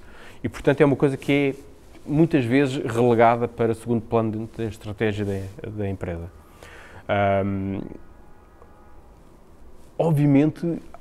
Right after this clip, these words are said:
há exceções a esta regra. Obviamente, há exceções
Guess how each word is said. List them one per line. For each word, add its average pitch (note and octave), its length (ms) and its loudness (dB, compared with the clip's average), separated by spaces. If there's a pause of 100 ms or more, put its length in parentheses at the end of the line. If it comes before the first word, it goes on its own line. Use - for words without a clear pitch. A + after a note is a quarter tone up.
há C3 140 -2
exceções A#2+ 720 -2
a G#2+ 40 -2
esta G2+ 260 -8
regra. D#2+ 360 -10
Obviamente, A#2+ 480 -2
há G#2+ 40 -4
exceções B2 600 -4